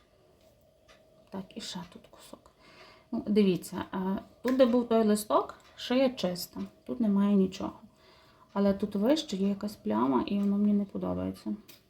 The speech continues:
Навіть не віриться, що я довела орхідею до такого стану. Ну що,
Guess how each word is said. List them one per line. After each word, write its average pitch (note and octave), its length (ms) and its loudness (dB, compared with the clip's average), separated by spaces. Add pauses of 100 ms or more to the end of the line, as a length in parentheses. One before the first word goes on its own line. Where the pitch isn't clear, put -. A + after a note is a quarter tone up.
(3000)
Навіть A#3 240 2
не G#3 60 4
віриться, C#4 340 2
що - 160 -2
я A3 60 6
довела G#3+ 320 6
орхідею G#3 360 2
до G3 80 2
такого F#3 320 -2
стану. - 360 -8 (840)
Ну D#4 100 4
що, E3 240 -4